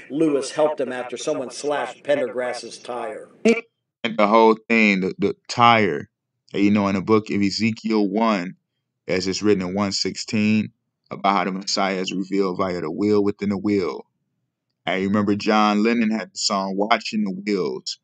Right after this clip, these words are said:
Speaker 2: And he said, "I'm just sitting here watching the wheels go round and round. I like to see 'em roll." And he said, "I'm watching the shadows on the wall. But I just said the shadow foreshadows the kingdom to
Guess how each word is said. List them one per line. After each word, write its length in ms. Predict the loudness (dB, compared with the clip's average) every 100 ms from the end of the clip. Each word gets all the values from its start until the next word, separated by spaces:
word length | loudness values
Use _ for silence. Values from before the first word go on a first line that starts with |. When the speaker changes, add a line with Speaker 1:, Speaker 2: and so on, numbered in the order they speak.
| _ _ -8
Speaker 2:
And 100 | -4
he 60 | -2
said, 200 | -2 -2
"I'm 80 |
just 220 | -2 -4 0
sitting 220 | 0 0
here 120 | 0
watching 380 | 0 -2 -4 -6
the 80 | -2
wheels 360 | 0 0 -2
go 140 | -4 -4
round 340 | -4 -4 -6
and 120 | -4
round. 480 | -4 0 0 -2 -8 _ _ _ -8
I 100 | -2
like 280 | 0 0 -4
to 60 |
see 280 | -8 -4 -2
'em 160 | -4 0
roll." 540 | 4 6 4 0 -8 _ _ _ _ -10
And 100 | -6
he 60 |
said, 200 | -4 -2
"I'm 100 | 0
watching 380 | 2 2 0 -8
the 80 | -8
shadows 640 | -4 2 4 4 2 0
on 120 | -2 -4
the 80 |
wall. 460 | -4 -2 -2 -2 -6 _ _ _ _
But 120 | -4
I 60 | -4
just 200 | -2 -2
said 160 | -2 -2
the 80 |
shadow 560 | -4 -2 0 2 2 -2
foreshadows 680 | -4 -4 -2 -2 -2 -4 -8
the 80 | -12
kingdom 420 | -10 -8 -6
to 80 | -8